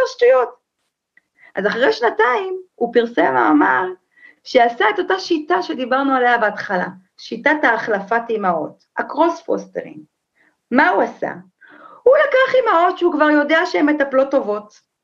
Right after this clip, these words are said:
ואימהות שהוא כבר יודע שלא מטפלות טובות, כי מי שהיא מטפלת טובה בלידה הראשונה, גם בלידה השנייה היא ככה וגם בשלישית היא ככה, אוקיי? והוא חיכה לרגע ההמלטה, וברגע שה-,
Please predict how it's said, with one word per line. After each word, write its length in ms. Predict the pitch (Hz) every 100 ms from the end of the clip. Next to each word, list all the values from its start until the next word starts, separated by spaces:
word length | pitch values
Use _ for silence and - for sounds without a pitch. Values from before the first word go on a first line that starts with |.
| _ _ - -
ואימהות 640 | 226 285 294 302 302 339 349
שהוא 140 | 370
כבר 140 | 285
יודע 340 | 285 277 277 302
שלא 240 | 294 240
מטפלות 400 | 277 285 240 226
טובות, 320 | 214 180 180 185 - -
כי 300 | 240 233 226
מי 100 | 262
שהיא 280 | - 262 233
מטפלת 440 | 220 214 233 233
טובה 220 | 220 214
בלידה 420 | 214 185 175 185 202
הראשונה, 420 | 196 196 220 240
גם 180 | 202 202
בלידה 280 | 190 190
השנייה 460 | 185 185 190 180 208
היא 100 | 202 202
ככה 180 | 202 180
וגם 180 | 165 175
בשלישית 360 | 185 185 170
היא 80 | -
ככה, 180 | 165 175
אוקיי? 340 | 175 - - - _ - - - - - 220
והוא 420 | 247 440 508 508
חיכה 240 | 453 415 403
לרגע 360 | 370 320 320 320
ההמלטה, 500 | 311 277 277 - 202 196 - _ _ _ _ _ _
וברגע 600 | 214 226 254 294 359 494 494 523 571
שה-, 500 | - 294 277 262